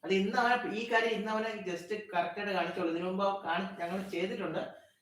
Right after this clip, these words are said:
പക്ഷേ ഇന്നാണ് അവനെ കുറേ ട്രെയിൻ ചെയ്തു. പക്ഷെ അവൻ അത് സെറ്റ് ആയിട്ടില്ല. നമുക്ക് രണ്ട് ട്രീറ്റ് ഇല്ല, ഒറ്റ ട്രീറ്റ് ഉള്ളൂ. അതുകൊണ്ടാണ് അങ്ങനെ ഒരു കുഴപ്പം. ഇരിക്ക്, ഇരിക്ക്. ത-, തരാം, തരാം, തരാം, തരാം, തരാം.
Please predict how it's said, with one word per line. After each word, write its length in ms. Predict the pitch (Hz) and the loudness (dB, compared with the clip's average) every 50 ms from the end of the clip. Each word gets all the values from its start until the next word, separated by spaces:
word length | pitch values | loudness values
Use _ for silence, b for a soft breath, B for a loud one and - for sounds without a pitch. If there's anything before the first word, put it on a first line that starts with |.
| B _ - | B _ -10
പക്ഷേ 420 | 160 160 - 180 185 214 - - - | -8 -6 -4 -2 -2 -2 -2 -4 -6
ഇന്നാണ് 340 | 160 165 185 196 190 190 190 | -6 -4 -2 0 0 0 0
അവനെ 200 | 180 175 175 180 | 0 0 0 -2
കുറേ 420 | 180 - 165 165 185 196 208 214 185 | -2 -2 0 2 2 2 2 2 2
ട്രെയിൻ 220 | 180 185 190 190 | 0 0 0 0
ചെയ്തു. 200 | 170 156 156 - | 0 0 0 -2
പക്ഷെ 680 | - - - - _ _ _ _ _ _ _ _ - 165 | -4 -6 -10 -16 _ _ _ _ _ _ _ _ -4 -2
അവൻ 140 | 180 185 185 | 0 0 0
അത് 280 | 175 175 190 190 185 | 0 0 0 0 0
സെറ്റ് 260 | 165 165 - - - | -2 -4 -4 0 2
ആയിട്ടില്ല. 680 | - - 160 - - 170 151 156 170 - - - - - - 156 | 4 4 4 4 4 2 2 2 0 0 -2 -6 -14 -14 -10 -8
നമുക്ക് 200 | 156 180 214 202 | -6 -4 -2 0
രണ്ട് 340 | 180 175 196 220 262 214 | 0 2 2 0 -2 -2
ട്രീറ്റ് 200 | 202 196 196 196 | -2 -2 -2 -2
ഇല്ല, 180 | 180 151 139 147 | -2 -2 0 0
ഒറ്റ 320 | 160 165 165 - 196 185 | 0 0 -2 -2 -4 -4
ട്രീറ്റ് 220 | 165 165 156 156 147 | -2 -2 -2 -2 -2
ഉള്ളൂ. 200 | 139 131 135 139 | -2 -2 0 -2
അതുകൊണ്ടാണ് 400 | 143 160 165 185 190 190 175 170 | -2 0 -2 -2 0 2 2 0
അങ്ങനെ 200 | 160 160 160 160 | 0 -2 -4 -4
ഒരു 80 | 156 | -4
കുഴപ്പം. 540 | 147 143 135 - - - - - - - - - - - _ - | -4 -4 -4 -6 -8 -12 -16 -18 -20 -20 -20 -20 -20 -20 _ -4
ഇരിക്ക്, 180 | 190 196 214 226 | -2 -2 0 2
ഇരിക്ക്. 300 | 208 190 190 196 185 - | 2 2 2 0 0 0
ത-, 40 | 202 | -2
തരാം, 360 | 202 202 202 208 202 202 196 | -2 0 2 4 4 4 4
തരാം, 220 | 196 175 170 165 | 2 2 0 0
തരാം, 220 | 165 165 - - - - - 165 | -2 -2 -4 -4 -6 -6 -4 -4
തരാം, 160 | - - - - - - _ _ _ - - | -4 -4 -6 -10 -18 -20 _ _ _ -8 -6
തരാം. 160 | 147 - | -6 -6